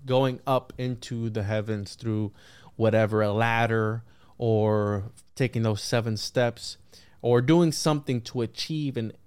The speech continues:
align yourself with that Godhead. Well, in some cultures, it's the other way around. The Godhead comes to you. And I guess the topic of zombies really triggers people because I've had reviews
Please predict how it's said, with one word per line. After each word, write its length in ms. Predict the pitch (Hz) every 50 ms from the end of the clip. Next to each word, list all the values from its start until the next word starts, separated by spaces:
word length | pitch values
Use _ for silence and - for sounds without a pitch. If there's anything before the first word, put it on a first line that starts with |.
| - - - - - -
align 400 | 120 113 113 120 131 135 139 139
yourself 380 | 135 123 - - 123 113 -
with 120 | - 113 -
that 200 | 110 101 104 107
Godhead. 440 | 117 123 135 139 131 123 113 101 95
Well, 340 | 101 120 120 113 110 - - - - - - - - - - - - - - - - - - -
in 160 | - 139 139 135
some 380 | - - - 170 180 196 196
cultures, 640 | 180 - 160 131 127 120 - - 131 123 120 120 117 -
it's 180 | - 131 - -
the 140 | - 131 123
other 180 | 113 113 110
way 140 | 107 107 107
around. 560 | 98 98 107 139 156 156 143 123 110 104 104 104
The 100 | 123 117
Godhead 560 | 120 151 165 170 165 156 147 147 135 131 -
comes 380 | - 143 135 123 117 113 -
to 160 | - - 123 110
you. 340 | 110 139 185 180 117 - - - - - - - - - - - - - - - - - - -
And 480 | - 143 147 147 147 147 151 147 143 - - - - - -
I 120 | 127 135
guess 220 | 131 156 202 214 -
the 100 | - 165
topic 400 | - - 180 175 170 - 165 139
of 80 | 131 117
zombies 480 | 107 135 143 147 143 139 131 117 113
really 200 | 135 147 139 117
triggers 440 | - - - 156 156 143 127 110 -
people 540 | - - 107 104 - - 90 87 90 - - - - - -
because 600 | 123 120 113 - 123 117 117 117 113 107 - - -
I've 240 | - 127 143 151 143
had 480 | 143 139 135 131 127 123 117 113 113 -
reviews 920 | - 107 110 107 101 131 156 175 185 185 185 180 180 175 175 - - -